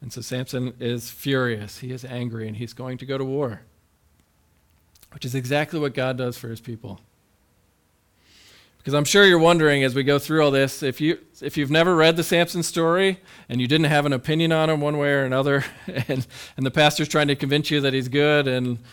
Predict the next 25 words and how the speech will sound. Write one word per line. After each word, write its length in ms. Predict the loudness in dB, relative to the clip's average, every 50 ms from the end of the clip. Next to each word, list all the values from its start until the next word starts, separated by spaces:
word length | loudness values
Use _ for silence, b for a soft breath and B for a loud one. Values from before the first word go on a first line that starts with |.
| B
you 100 | B -4
didn't 220 | -2 0 0 -2 0
care 200 | 0 2 2 2
one 140 | 2 0 0
way 200 | 2 2 2 2
or 60 | 2
the 140 | 0 0 0
other, 400 | 2 2 2 0 0 -2 -4 -8 B B B B B B B B B
I 20 |
mean, 80 | -6 -2
really, 300 | 0 2 4 4 4 4
that's 180 | 4 2 0
the 80 | -4 -4
question 420 | -2 0 0 0 -2 -4 -6 -6
for 300 | -6 -6 -6 -6 -4 -4
us. 460 | -2 0 0 0 0 0 -4 -8 -12 -10
What 160 | -8 -6 -6
does 100 | -6 -6
Samson 480 | -6 -4 -4 -4 -4 -6 -6 -8 -6
teach 240 | -6 -4 -4 -4 -4
us 200 | -4 -4 -4 -6
here 260 | -6 -4 -4 -2 -2
in 80 | -4 -4
this 140 | -6 -6 -8
story? 440 | -10 -10 -10 -10 -10 -10 -12 -14